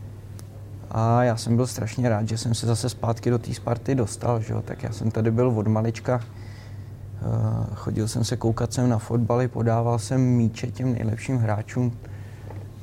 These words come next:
co tady, co tady jsou na stěnách, co tady sem chodí, všem legendám. A vždycky jsem si chtěl za to Ačko zahrát.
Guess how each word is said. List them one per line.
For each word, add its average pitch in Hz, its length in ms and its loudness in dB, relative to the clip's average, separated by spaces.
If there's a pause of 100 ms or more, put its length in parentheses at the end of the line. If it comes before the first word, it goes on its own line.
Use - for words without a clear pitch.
(100)
co - 140 -6
tady, 120 480 2 (160)
co - 120 -12
tady 113 200 2
jsou 123 200 0
na 113 120 2
stěnách, 120 480 0
co - 140 -6
tady 117 220 2
sem 131 220 0
chodí, 107 440 2
všem 127 280 0
legendám. 123 580 2 (580)
A - 60 -2
vždycky 123 280 0
jsem 143 140 2
si 135 120 -4
chtěl 135 200 2
za 127 100 2
to 120 180 -2
Ačko 120 280 -2
zahrát. 107 380 -4